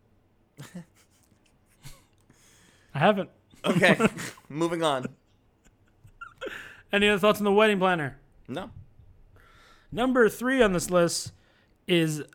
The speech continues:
Speaker 1: Down to Earth, which made sixty-four point one million dollars.
Speaker 2: It's a lot of money.
Speaker 1: It's good.
Speaker 2: Yeah.
Speaker 1: Chris Rock, Chris Rock movie's doing well. He, uh,
Speaker 2: Who wrote this movie? Trick pop quiz.
Speaker 1: Oh, I don't know who wrote it.
Speaker 2: Oh, it's him and Louis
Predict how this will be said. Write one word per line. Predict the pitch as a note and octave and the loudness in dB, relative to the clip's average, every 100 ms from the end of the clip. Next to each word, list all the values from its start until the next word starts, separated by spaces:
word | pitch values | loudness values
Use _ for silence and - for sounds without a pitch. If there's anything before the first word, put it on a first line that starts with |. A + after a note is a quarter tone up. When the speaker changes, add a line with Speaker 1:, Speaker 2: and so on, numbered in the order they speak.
| _ _ _ _ | _ _ _ _
Speaker 1:
Down | C3 A#3+ E4 D4 | 0 4 4 4
to | C#4+ | 2
Earth, | C#4+ C#4+ - | 4 2 0
which | F3 | -2
made | G3 E3 | -4 -4
sixty-four | - D#4+ D#4 B3 A3 A#3+ A#3 F#3 C#3+ | -4 -6 -6 -4 -4 -2 -2 0 -2
point | B2+ F#3 F3 C3 | -4 -4 -4 -2
one | G3+ G3 E3+ | -2 0 0
million | F3+ E3 D3 | -2 -2 -2
dollars. | D#3 C#3 A#2+ G#2+ - - - _ - | -2 -4 -6 -10 -12 -14 -20 _ -20
Speaker 2:
It's | |
a | - | -8
lot | A#3 D#3+ | -4 -2
of | |
money. | C#3+ D#3 F#2+ _ _ _ _ _ _ _ _ _ _ E4 | 0 -2 -6 _ _ _ _ _ _ _ _ _ _ -8
Speaker 1:
It's | C#4+ | -4
good. | B3+ G#4+ B3 - _ | -2 -2 -4 -10 _
Speaker 2:
Yeah. | - C#3+ B2 | -8 -8 -8
Speaker 1:
Chris | - D4 - | -6 -6 -4
Rock, | D4+ F4+ - | -6 -6 -10
Chris | - F#3 | -6 -2
Rock | A3 G#3+ | -2 0
movie's | A3 A#3 F#3 | 0 0 0
doing | A3+ A#3 | 2 2
well. | A#3 C4+ D#3+ - | 2 0 -2 -6
He, | - F#3 F#3+ | -6 0 4
uh, | F#3 F3+ F3 F3 | 6 8 8 6
Speaker 2:
Who | E3+ | 6
wrote | F3+ | 2
this | D#3 C#3+ | 0 -6
movie? | E3 B2+ | -6 -6
Trick | - D#3 - | -8 -10 -10
pop | D3 C#3 | -6 -6
quiz. | E3 C3+ G2 - _ _ _ _ | -4 -6 -6 -14 _ _ _ _
Speaker 1:
Oh, | G#3+ | 4
I | G#3 | 6
don't | G#3 | 8
know | G#3+ | 6
who | F3 | 4
wrote | C#3 A2 | 0 -4
it. | - _ - | -14 _ -8
Speaker 2:
Oh, | A2 | -6
it's | G2+ | -6
him | C#3+ C3+ | -6 -6
and | C3+ | -6
Louis | A2 G2 | -8 -10